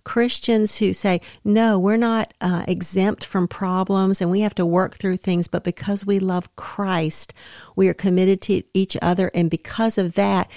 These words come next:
He makes us love each other more. And so we're committed to work through these things." I mean, that's hope for people rather than just thinking,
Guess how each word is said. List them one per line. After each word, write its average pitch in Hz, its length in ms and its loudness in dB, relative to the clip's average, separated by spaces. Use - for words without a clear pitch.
He 220 200 0
makes 185 320 0
us 170 180 -2
love 175 200 -2
each 165 200 -2
other 160 240 2
more. 156 340 2
And 165 160 2
so 165 140 -2
we're 156 140 -2
committed 156 460 -2
to 156 100 -6
work 156 260 -4
through 147 220 -2
these 160 240 -6
things." 151 340 -4
I 214 40 0
mean, 202 200 4
that's 247 500 -2
hope - 640 2
for 175 200 -2
people 170 380 2
rather 175 300 4
than 165 240 4
just 165 260 2
thinking, 175 380 2